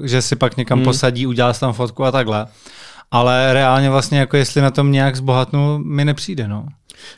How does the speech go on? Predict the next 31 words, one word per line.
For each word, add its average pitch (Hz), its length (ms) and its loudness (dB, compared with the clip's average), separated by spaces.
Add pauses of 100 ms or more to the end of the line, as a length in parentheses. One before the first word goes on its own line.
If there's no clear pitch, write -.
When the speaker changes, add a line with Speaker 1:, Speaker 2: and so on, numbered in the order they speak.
Speaker 2:
No 131 80 4
právě, 147 340 4
že 175 120 6
nikdy, 165 380 4
jo. 120 280 -2
Ta, 165 180 0
ta 160 140 2
popularita, 165 1040 2 (300)
eh, 123 440 -2
jeho 135 280 4
nebyla 139 400 6
nějak 135 320 2
závratná. 123 460 0
A 110 100 -2
já 120 120 2
si 165 140 2
nemyslím, 165 400 4
že 151 160 0
on 143 160 4
by 147 120 6
cílil 147 380 4
na 143 100 4
popularitu. 143 720 0 (240)
Protože 120 180 4
když 160 300 2
víš, 131 200 2
že 139 80 2
si - 140 -2
konstruuješ 147 480 0
takovýhle 147 380 0
příběh, 110 580 -4